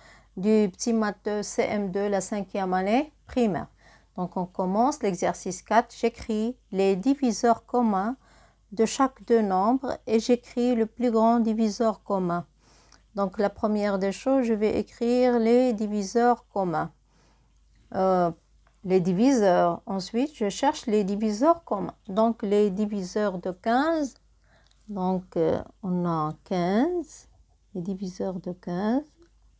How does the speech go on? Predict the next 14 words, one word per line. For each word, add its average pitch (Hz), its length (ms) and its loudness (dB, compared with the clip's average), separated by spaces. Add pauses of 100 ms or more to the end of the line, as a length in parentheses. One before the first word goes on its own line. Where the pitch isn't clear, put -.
(1300)
Oui. 208 200 2 (840)
On 208 260 0
a, 196 480 2 (480)
euh, 175 400 2
un 226 160 2
fois 208 300 2
quinze. 214 920 0 (420)
Donc, 170 240 -2 (100)
un. 185 300 0 (1700)
Un 165 180 0
trait - 500 2
ou - 40 -12
bien 160 220 -2
virgule, 151 560 0